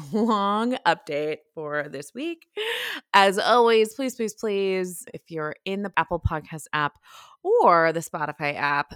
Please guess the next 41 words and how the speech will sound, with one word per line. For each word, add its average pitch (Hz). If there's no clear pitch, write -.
leave 180
a 170
rating 147
for -
the -
show. 214
Ratings 190
and 165
reviews 151
really 175
help 170
to 165
share 151
the 147
free 156
resources 170
that 151
are 139
shared 131
on 135
this 127
podcast. 240
And 156
I 147
don't 151
know 165
about 156
you, 247
but 151
on 151
my 190
journey, 226
oh -
my -
God, 175
podcasts 180
are 165
so 180
incredibly 160
helpful. 165
The 143